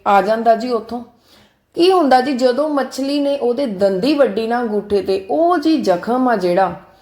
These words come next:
ਉਹ ਘਰੇ ਜਾਂਦਾ ਵਾ, ਚਲੋ ਦਵਾਈ ਦੂਈ ਲਗਾ ਲੈਂਦਾ, ਉਹ ਫਰਕ ਨਹੀਂ ਪੈਂਦਾ। ਜਦੋਂ ਜੀ ਦਸ ਕੁ ਦਿਨ ਹੁੰਦੇ ਆ ਨਾ, ਉਹਦੇ ਅੰਗੂਠੇ ਤੇ ਜਿਹੜਾ ਉਹ ਦੰਦੀ ਵੱਢੀ ਹੁੰਦੀ ਆ ਮੱਛਲੀ ਨੇ, ਉਹ ਜ਼ਖਮ ਬਹੁਤ ਜ਼ਿਆਦਾ, ਯਾਨੀ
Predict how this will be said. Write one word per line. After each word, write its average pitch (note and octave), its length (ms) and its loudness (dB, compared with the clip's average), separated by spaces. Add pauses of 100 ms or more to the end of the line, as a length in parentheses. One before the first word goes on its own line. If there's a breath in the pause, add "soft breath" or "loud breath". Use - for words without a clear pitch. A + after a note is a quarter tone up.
(300 soft breath)
ਉਹ E4+ 520 4 (360)
ਘਰੇ C4+ 240 2
ਜਾਂਦਾ A#3+ 340 0
ਵਾ, B3+ 120 0
ਚਲੋ B3+ 240 -2
ਦਵਾਈ G#3+ 300 2
ਦੂਈ A3+ 280 -6
ਲਗਾ F#3+ 320 2
ਲੈਂਦਾ, G3+ 300 0
ਉਹ C4 60 -2
ਫਰਕ G#3 360 2
ਨਹੀਂ B3+ 160 -4
ਪੈਂਦਾ। G#3+ 360 -2 (600 loud breath)
ਜਦੋਂ G#3+ 320 2
ਜੀ F4+ 100 -2
ਦਸ A#3 280 2
ਕੁ A#3+ 120 -6
ਦਿਨ B3 200 -4
ਹੁੰਦੇ G3 380 -6
ਆ F3+ 40 -6
ਨਾ, G#3 100 -6
ਉਹਦੇ A#3+ 400 -6
ਅੰਗੂਠੇ G3+ 440 -2
ਤੇ A3 120 2
ਜਿਹੜਾ G#3 280 4
ਉਹ B3 100 0
ਦੰਦੀ F3+ 340 -4
ਵੱਢੀ A3+ 320 -4
ਹੁੰਦੀ G3 260 -4
ਆ F#3 80 -4
ਮੱਛਲੀ F#3+ 360 -4
ਨੇ, A#3 60 -2
ਉਹ B3+ 100 2
ਜ਼ਖਮ G#3+ 360 -2
ਬਹੁਤ A3 380 0
ਜ਼ਿਆਦਾ, G#3 420 2 (340 loud breath)
ਯਾਨੀ A#3 460 -2